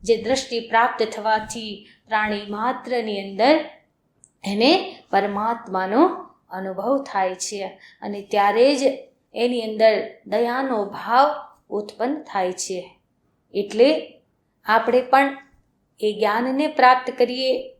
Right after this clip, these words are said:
એ અનુભવને પ્રાપ્ત કરીએ કે જે અનુભવને આપણા સંતોએ પ્રાપ્ત કર્યો હતો અને અનુભવ પ્રાપ્ત કરી અને એને શાસ્ત્રોના માધ્યમથી માનવ સમાજને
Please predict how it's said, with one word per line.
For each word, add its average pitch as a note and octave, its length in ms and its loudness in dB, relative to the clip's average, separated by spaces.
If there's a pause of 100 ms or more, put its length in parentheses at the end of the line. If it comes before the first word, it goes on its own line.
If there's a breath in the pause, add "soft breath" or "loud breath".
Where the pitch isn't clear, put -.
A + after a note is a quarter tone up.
એ D3+ 60 -6
અનુભવને A#3+ 720 2
પ્રાપ્ત A#3+ 420 4
કરીએ B3+ 380 -2
કે B3 100 -6
જે A#3+ 160 0
અનુભવને A3 1000 -2 (240 loud breath)
આપણા G#3+ 340 2
સંતોએ A#3 720 -6
પ્રાપ્ત G3+ 420 0
કર્યો G3 320 -8
હતો F#3+ 480 -16 (460)
અને G3+ 140 -4
અનુભવ C#4 520 4
પ્રાપ્ત C4 380 6 (100)
કરી A3+ 420 -2 (180 loud breath)
અને G#3 160 -8
એને G#3 200 -6
શાસ્ત્રોના A3+ 1080 0 (120)
માધ્યમથી A#3 760 -2
માનવ A3+ 380 0
સમાજને A3+ 1000 -2